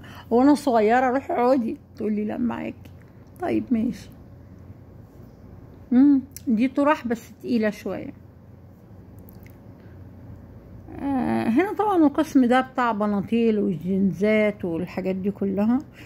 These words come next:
لفت نظري الجلابيات دي، لقيتها مصنوعة في بنجلاديش. عارفين انتوا زي الفسكوس كده،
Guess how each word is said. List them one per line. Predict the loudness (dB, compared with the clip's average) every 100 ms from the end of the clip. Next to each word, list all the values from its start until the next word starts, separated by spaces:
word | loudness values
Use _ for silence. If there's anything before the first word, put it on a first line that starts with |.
| -6 0
لفت | 4 4 4
نظري | 4 4 2
الجلابيات | 2 2 2 0 0 0
دي، | -2 -6 -8 -12 -16
لقيتها | -8 -6 -4
مصنوعة | -4 -4 -2 0 0
في |
بنجلاديش. | 0 0 0 0 0 -2 -6 -12 -16 -18 -18 -8
عارفين | -6 0 0 2
انتوا | 4
زي | 4 4
الفسكوس | 0 -4 -2 0 0 -2
كده، | -2 0 -2